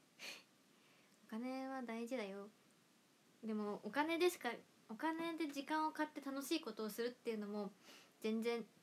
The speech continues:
生き方としてありだと思うので。乗りたい車？乗りたい車は、車の種類わかんないんで、西がこう、車を見て、「あっ」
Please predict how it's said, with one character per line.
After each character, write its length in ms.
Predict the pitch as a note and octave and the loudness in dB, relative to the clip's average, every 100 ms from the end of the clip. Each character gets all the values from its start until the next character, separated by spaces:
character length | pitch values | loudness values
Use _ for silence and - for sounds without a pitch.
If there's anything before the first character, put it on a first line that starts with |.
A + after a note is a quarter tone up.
| - - | -20 -10
生 60 | A3 | -8
き 120 | G#3+ | -2
方 220 | B3 A#3+ G#3+ | 0 0 0
と 100 | G3+ | -4
し 80 | |
て 140 | - F#3+ | -4 -2
あ 80 | G#3+ | 0
り 80 | G#3 | 0
だ 100 | G3 | 0
と 140 | F#3 | -2
思 160 | F#3+ F#3 | -2 -2
う 80 | |
の 140 | F#3 F3+ | -2 -4
で。 160 | - - - - - - - - - - - - - - - - - - - - - - - - | -6 -14 -20 -20 -20 -20 -20 -20 -20 -20 -20 -20 -20 -20 -20 -20 -20 -18 -14 -14 -14 -20 -20 -8
乗 140 | A3 G#3+ | -2 0
り 100 | C4+ | 2
た 160 | D#4 | 4
い 80 | D4+ | 4
車？ 480 | D4 C#4+ C#4 C#4+ D4 | 2 0 0 0 -2
乗 200 | B3+ A3+ | -2 -2
り 100 | C#4+ | -2
た 260 | - D#4 D#4 | 2 2 2
い 60 | |
車 680 | D4+ C#4+ D4 C#4+ C#4+ C#4 C#4 | 0 -2 -2 -2 -2 -2 0
は、 200 | C4+ C4+ - - - - | -2 -2 -6 -14 -14 -12
車 440 | - C4+ D4+ D#4 | 0 2 4 2
の 140 | D4+ D4+ | 2 0
種 160 | D4 | 0
類 140 | A#3+ G3 | 0 0
わ 140 | G3+ | 0
か 140 | G#3 B3 | 0 0
ん 100 | G#3 | 0
な 160 | G3+ | -2
い 40 | G3 | -2
ん 120 | F#3+ | -2
で、 180 | F3+ F#3 - - - - - - - | -4 -6 -14 -20 -20 -20 -20 -20 -8
西 300 | A#3 B3 C4 | -4 0 0
が 300 | A3 A3 G3+ G3+ | 4 4 2 0
こ 380 | G3+ G3 G3 - | -2 -2 -2 -4
う、 160 | - | -12
車 480 | - A3+ B3 C4+ C4+ | -8 -2 0 2 2
を 40 | C4 | 2
見 160 | B3+ | 0
て、 240 | B3+ G#3 - | 0 -2 2
「あ 120 | |
っ」 40 | A3+ | 2